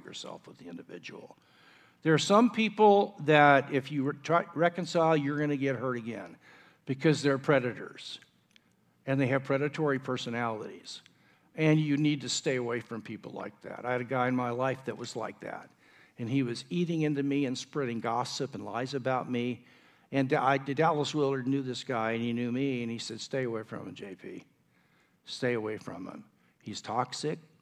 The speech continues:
and when you're around him, he'll do nothing but attack you in a manipulative way.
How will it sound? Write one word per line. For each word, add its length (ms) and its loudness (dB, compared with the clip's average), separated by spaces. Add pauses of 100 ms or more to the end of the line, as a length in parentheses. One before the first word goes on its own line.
(280)
and 360 -2
when 180 -4
you're 160 -4
around 300 -2
him, 100 -4
he'll 140 -4
do 160 -8
nothing 420 -6
but 100 -10
attack 440 -10
you 200 -8
in 120 -8
a 40 -8
manipulative 600 -10
way. 280 -12